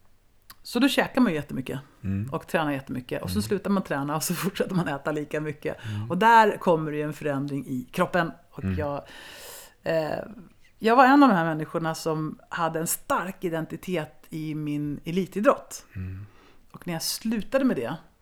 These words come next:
Speaker 1: så kände jag
Speaker 2: Mm.
Speaker 1: mig på riktigt värdelös. Alltså utan värde.
Speaker 2: Mm.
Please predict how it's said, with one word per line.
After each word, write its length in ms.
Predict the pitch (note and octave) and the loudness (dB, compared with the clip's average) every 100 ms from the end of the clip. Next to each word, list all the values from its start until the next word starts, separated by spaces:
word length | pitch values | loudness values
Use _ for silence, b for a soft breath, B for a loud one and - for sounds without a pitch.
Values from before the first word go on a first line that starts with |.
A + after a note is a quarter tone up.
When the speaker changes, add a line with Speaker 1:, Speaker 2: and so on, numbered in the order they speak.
| - | -20
Speaker 1:
så 220 | - - E3+ | -16 -10 -8
kände 420 | - D#3+ C#3+ D3 | -4 -4 -2 -2
jag 120 | C3+ | -2
Speaker 2:
Mm. 100 | C3 | -4
Speaker 1:
mig 260 | B2 B2 B2+ - | -4 -6 -10 -14
på 140 | - A3 | -8 -4
riktigt 640 | C4 - - - C3+ - | -4 -6 -8 -8 -8 -8
värdelös. 1600 | C3 C3 C3 F3+ D3 B2 A#2 B2 - G3+ - - - - - - _ - | -12 -8 0 0 0 -6 -10 -10 -4 -2 -2 -6 -12 -12 -14 -16 _ -6
Alltså 360 | E3+ D#3 - D3+ | -6 -6 -8 -6
utan 500 | F#3+ C#3+ - C3 C#3 | -6 -6 -10 -8 -4
värde. 440 | F#3 C3+ F3 - - B B B B | -4 -4 -8 -10 -12 B B B B
Speaker 2:
Mm. 140 | F#2 | -8